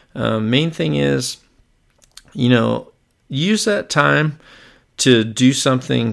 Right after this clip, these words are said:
that is archery related, um, but maybe isn't specific to shooting. I know that it's hunting season, which is probably making it worse for you. But, you know, you can kinda take this situation and relate it to, um, a process that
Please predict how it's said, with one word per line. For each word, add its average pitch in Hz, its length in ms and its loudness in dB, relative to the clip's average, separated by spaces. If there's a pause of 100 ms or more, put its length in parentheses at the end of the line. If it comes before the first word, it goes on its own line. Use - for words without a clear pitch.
that 107 180 2
is 123 360 0
archery 143 380 -2
related, 143 600 -2 (200)
um, 110 320 -2
but 113 220 -4
maybe 127 520 -4
isn't 120 260 -6
specific - 640 -6
to - 80 -10
shooting. 113 580 -2 (100)
I 113 80 -2
know 120 220 2
that 117 120 -2
it's 107 180 -8
hunting 143 300 0
season, 110 420 -4
which 107 120 -8
is - 40 -12
probably 117 320 -2
making 110 320 -6
it 104 80 -10
worse 131 300 -4
for 113 260 -4
you. 104 220 -2 (580)
But, 123 460 2
you 127 120 0
know, 120 140 2
you 123 220 -6
can 143 160 -12
kinda 202 500 -4 (140)
take 139 340 -4
this 127 220 -2
situation 127 760 -4
and 113 140 -6
relate 113 360 -2
it 117 260 -4
to, 113 460 -4 (460)
um, 104 560 -4
a - 80 -6
process 123 680 -2
that 110 260 -4